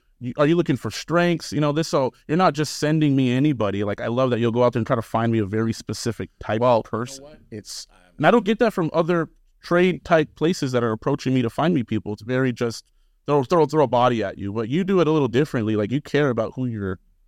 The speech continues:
Speaker 1: sending my way.
Speaker 2: Well, and, and that care has been going on for years. So, you know, when I was in the interview process with People Ready Skilled Trades, I was telling them that. I says, "You know, you've got a guy here who's been in the heavy construction, building construction for forty-five years.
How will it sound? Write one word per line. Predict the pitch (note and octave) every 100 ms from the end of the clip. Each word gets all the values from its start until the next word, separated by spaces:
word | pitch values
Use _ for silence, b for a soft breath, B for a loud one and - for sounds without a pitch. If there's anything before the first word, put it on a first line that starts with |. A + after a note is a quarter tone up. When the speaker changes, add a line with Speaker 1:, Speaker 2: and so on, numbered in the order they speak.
| _ _
Speaker 1:
sending | - B2+ A#2 A2
my | G#2
way. | F#2+ B2+ G#2 -
Speaker 2:
Well, | G3
and, | D#3 D3+
and | - C3+
that | C#3 C3+
care | - C#3+ F3+ D3+
has | G2+ G2
been | G#2+
going | A2+ A#2+ A#2
on | A#2+
for | A#2 G#2
years. | F#2+ D3+ F2 - - -
So, | - C3+ A#2+
you | B2
know, | D3 A#2+
when | A#2
I | C#3
was | C3
in | C3
the | A#2+ G#2+
interview | A#2+ B2+ A2+ F#2+
process | - F#2+ F2+ - F2+ - F2+
with | F2 -
People | G2+ G#2+
Ready | F#2+ F2+
Skilled | E2 - F#2 F2+
Trades, | G#2 C3 - - _ _ _ -
I |
was | F#3+ -
telling | - A#3+ G3+
them | F2
that. | D#2 F2+
I | F#2
says, | - G#2 C3
"You | D#3+
know, | C#3
you've | D#3+ -
got | G#3
a | C3+
guy | G#2+ B2
here | C3+ F#2 F2+ F#2 _ _ _
who's | - A#2
been | G2+ A2+
in | A#2+
the | G2 E2 D2+
heavy | B2+ C3 B2+
construction, | G2 F#2+ A#2 B2 - F#2+
building | A2+ C3+
construction | G2 E2+ - F2 - F#2+
for | A2+
forty-five | - C#3 D#3 D3+ C#3 C#3 B2
years. | B2+ D#3+ -